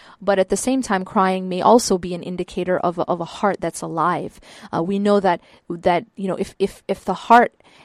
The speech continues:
is, is, um, if, if a person is able to cry, for example,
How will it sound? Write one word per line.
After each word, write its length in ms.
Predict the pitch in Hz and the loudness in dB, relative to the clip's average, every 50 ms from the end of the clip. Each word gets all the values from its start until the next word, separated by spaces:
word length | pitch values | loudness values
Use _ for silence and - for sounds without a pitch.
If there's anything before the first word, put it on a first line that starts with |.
| _ _ | _ _
is, 460 | - 190 185 180 175 - - - - | -4 -4 -4 -4 -6 -10 -14 -14 -12
is, 560 | - - 175 175 175 170 175 175 175 - - - - | -8 -4 -4 -4 -4 -4 -8 -10 -14 -16 -16 -14 -12
um, 480 | - 175 - - 202 - - - 196 _ _ _ _ _ - - | -10 -10 -10 -10 -10 -12 -16 -18 -20 _ _ _ _ _ -18 -18
if, 120 | 202 - - | -18 -10 -8
if 120 | - - | -6 -6
a 60 | 233 202 | -6 -6
person 400 | - - 240 247 - - 208 190 | -4 -4 -4 -2 -2 -4 -4 -6
is 100 | 175 - | -6 -4
able 260 | - 190 214 196 196 185 | -2 -2 -2 -2 -2 -4
to 140 | - - | -6 -8
cry, 300 | - - - 190 180 180 | -8 -6 -4 -2 -2 -2
for 140 | 180 - 165 | -2 -4 -6
example, 560 | 165 175 185 - 165 170 175 - 170 175 180 | -6 -6 -6 -6 -6 -6 -6 -6 -6 -8 -8